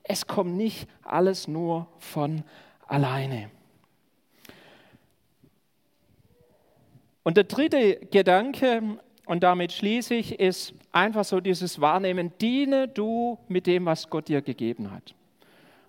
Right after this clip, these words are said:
Und das sehen wir, das war ja bei den Korinthern ein bisschen das Problem. Die wollten lieber ihre Geistlichkeit zur Schau stellen. Deshalb musste Paulus sagen, also liebe Leute, es reicht, wenn drei reden, weil die haben gedacht, umso mehr, weil ich will jetzt auch noch und ich komme auch noch dran. Und, und, äh,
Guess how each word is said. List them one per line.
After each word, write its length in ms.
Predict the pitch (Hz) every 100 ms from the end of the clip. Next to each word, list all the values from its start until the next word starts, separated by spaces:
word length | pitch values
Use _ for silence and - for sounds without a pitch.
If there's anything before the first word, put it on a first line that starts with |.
| _
Und 120 | 170
das 120 | 180
sehen 140 | 233 247
wir, 140 | 226
das 160 | 202 190
war 160 | 202
ja 80 | 208
bei 120 | 185
den 140 | 180 185
Korinthern 480 | 180 165 196 202 175
ein 40 |
bisschen 340 | 170 - 165
das 120 | 151 -
Problem. 420 | 139 143 156 165
Die 120 | 190
wollten 300 | 214 208 196
lieber 260 | 185 208 170
ihre 240 | 156 151
Geistlichkeit 960 | - 127 151 196 - 175 - 135 110 -
zur 140 | 117
Schau 260 | - 92 90
stellen. 400 | - 82 78 - - - - - -
Deshalb 640 | 160 190 165 147 147 127 151
musste 280 | 165 147
Paulus 320 | 147 139 139 135 131
sagen, 240 | 131 123
also 200 | - 131
liebe 220 | 135 160
Leute, 240 | 131 135 -
es 60 |
reicht, 340 | 107 123 139 -
wenn 120 | 113
drei 260 | 113 127 170
reden, 280 | 160 151
weil 140 | 120 117
die 120 | 123
haben 120 | 120
gedacht, 340 | 117 107 117 127
umso 260 | 117 139
mehr, 440 | 120 131 147 175 156
weil 160 | 139
ich 240 | 151 170 151
will 120 | 151
jetzt 180 | 147 -
auch 200 | 185 196
noch 160 | 180
und 100 | 143
ich 120 | 190 -
komme 220 | 208 185
auch 160 | 208
noch 140 | 208 180
dran. 260 | 202 190
Und, 220 | 151 139 - - - -
und, 240 | 165 165
äh, 180 | 160